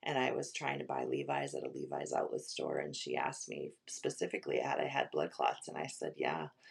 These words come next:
And she asked me if I'd been tested for A P S. I didn't know what that was, and it's antiphospholipid syndrome, but for years we thought that's what I had because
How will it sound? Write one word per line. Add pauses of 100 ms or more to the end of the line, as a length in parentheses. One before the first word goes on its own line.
(260)
And
she
asked
me
if
I'd
been
tested
for
A
P
S. (440)
I
didn't
know
what
that
was,
and
it's
antiphospholipid
syndrome,
but
for
years
we
thought
that's
what
I
had
because